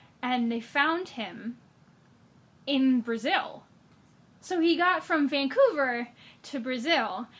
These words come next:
And the amazing story is apparently this guy is really determined, um, from what he, his brother said. And he decided one day that he wanted to go to this library in Argentina.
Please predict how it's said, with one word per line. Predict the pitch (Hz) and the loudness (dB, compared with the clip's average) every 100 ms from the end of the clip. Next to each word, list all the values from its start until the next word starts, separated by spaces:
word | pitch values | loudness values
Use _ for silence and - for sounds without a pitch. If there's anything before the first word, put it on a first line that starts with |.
| - | 0
And | 262 269 | 2 2
the | |
amazing | 285 302 349 349 | 2 2 0 -2
story | 330 311 269 | -4 -2 -2
is | 262 | -2
apparently | 240 277 277 269 | -4 -4 -4 -2
this | 247 - | -4 -4
guy | 220 | -4
is | 214 | -4
really | 233 247 | -6 -6
determined, | 226 220 - 226 208 190 190 208 - | -6 -10 -10 -10 -8 -10 -14 -16 -12
um, | 202 185 185 233 | -10 -10 -14 -12
from | 240 214 | -10 -8
what | 202 | -8
he, | 220 - | -10 -10
his | 220 214 | -12 -8
brother | 202 220 | -6 -6
said. | 226 190 | -8 -8
And | - 226 | -6 -6
he | 247 | -6
decided | 240 233 285 330 285 | -6 -4 0 0 0
one | 247 226 | -4 -4
day | 208 208 | -4 -4
that | 202 | -6
he | 233 233 | -6 -6
wanted | 214 208 233 226 | -2 -2 -2 -6
to | 240 | -8
go | 208 202 202 208 | -6 -6 -6 -10
to | 226 208 | -12 -10
this | 202 208 - | -10 -12 -8
library | 220 214 240 247 226 208 208 | -2 0 0 0 -2 -2 -6
in | 208 | -6
Argentina. | 208 220 220 214 269 269 208 220 | -6 -4 -6 -6 -2 -2 -2 -8